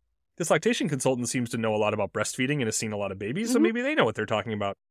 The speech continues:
Speaker 1: And I will tell you, for three weeks, we didn't give Zantac because I was like, "Let's try." And it
Speaker 2: Mm-hmm.
Speaker 1: didn't get any better. She didn't sleep for more than, like, forty-five minutes at a time.
Speaker 2: Ugh.
Speaker 1: And then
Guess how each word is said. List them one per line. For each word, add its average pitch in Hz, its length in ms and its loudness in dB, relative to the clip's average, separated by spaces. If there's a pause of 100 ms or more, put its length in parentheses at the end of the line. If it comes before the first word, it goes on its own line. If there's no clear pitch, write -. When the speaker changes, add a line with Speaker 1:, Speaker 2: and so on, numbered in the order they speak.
(220)
Speaker 1:
And 143 100 2
I 165 60 6
will 180 140 4
tell 240 160 2
you, 143 140 2
for 139 140 -2
three 190 220 -2
weeks, 185 300 -4
we 123 80 0
didn't 139 160 0
give 139 180 2
Zantac 113 560 0
because 110 300 -2
I 107 80 2
was 107 120 0
like, 110 160 -2
"Let's 110 160 -2
try." 147 360 4
And 113 260 0
it 107 40 -2
Speaker 2:
Mm-hmm. 160 80 -4
Speaker 1:
didn't 135 160 -2
get 135 120 0
any 131 140 0
better. 110 260 2
She 107 140 -4
didn't 117 160 -2
sleep 123 280 -2
for 117 80 -4
more 107 220 0
than, 107 160 -4
like, 101 140 -6
forty-five 110 380 0
minutes 110 220 -2
at 113 60 4
a 110 80 2
time. 104 380 -2
Speaker 2:
Ugh. 180 60 -6 (300)
Speaker 1:
And 127 200 -2
then 127 120 -2